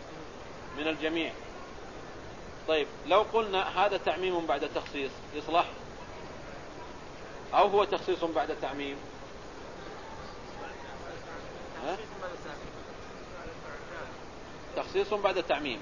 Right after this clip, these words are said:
يعني الأول: "السلام علينا وعلى عباد الله الصالحين"، هذا عام، وعلى، آه، "السلام علينا"، هذا عام، ثم "وعلى عباده الصالحين"، يعني الصالحين منا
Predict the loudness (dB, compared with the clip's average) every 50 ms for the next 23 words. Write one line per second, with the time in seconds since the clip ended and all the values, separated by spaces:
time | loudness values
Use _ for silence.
0 | -4 -2 0 2 2 2 4 6 6 8 8 6 6 4 4 4 4 4 6 4
1 | 2 0 -2 -2 -6 -10 -10 -10 -10 -10 -6 0 4 6 6 6 6 6 4 4
2 | 4 4 6 6 6 4 6 6 6 6 6 4 2 0 0 0 0 4 4 4
3 | 4 4 0 0 0 2 2 2 4 4 4 4 6 6 6 4 4 0 -6 -10
4 | -10 -10 -10 -10 -10 -10 -10 -10 -10 -10 -10 -10 -10 -8 0 4 6 6 6 6
5 | 4 2 2 2 2 2 4 4 6 8 8 6 6 6 6 8 8 8 8 6
6 | 4 4 2 -2 2 6 6 6 8 6 6 6 6 6 4 4 2 -2 -8 -10
7 | -10 -10 -10 -10 -10 -10 -10 -10 -10 -10 -10 -10 -10 -10 -10 -10 -10 -10 -10 -10
8 | -10 -8 -8 -8 -8 0 2 2 4 6 10 10 10 12 12 10 10 10 10 8
9 | 8 8 4 4 8 8 8 8 6 2 2 2 4 4 2 0 0 0 0 2
10 | 2 2 2 2 2 6 6 6 6 4 0 0 0 2 2 2 0 2 2 0
11 | 0